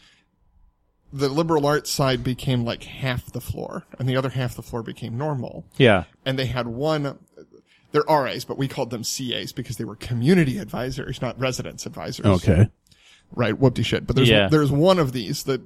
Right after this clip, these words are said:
Speaker 1: the people from the university who are supposed to be running this shit show. <laughs> And she's on the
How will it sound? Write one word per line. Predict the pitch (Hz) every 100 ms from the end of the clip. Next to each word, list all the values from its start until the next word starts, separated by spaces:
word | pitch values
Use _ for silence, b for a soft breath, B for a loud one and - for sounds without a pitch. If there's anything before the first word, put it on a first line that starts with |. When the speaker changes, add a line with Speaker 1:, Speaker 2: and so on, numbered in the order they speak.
| - -
Speaker 1:
the | 147
people | - 175 180
from | - 147
the | 143
university | 131 127 123 127 - 123
who | 120
are | 117
supposed | - 117 139 -
to |
be | 127
running | 113 127 123 123
this | 113 -
shit | - -
show. | - - - - 330 -
<laughs> | _ - - _ _ _ B B B B B 160
And |
she's | - 196 160
on |
the | 143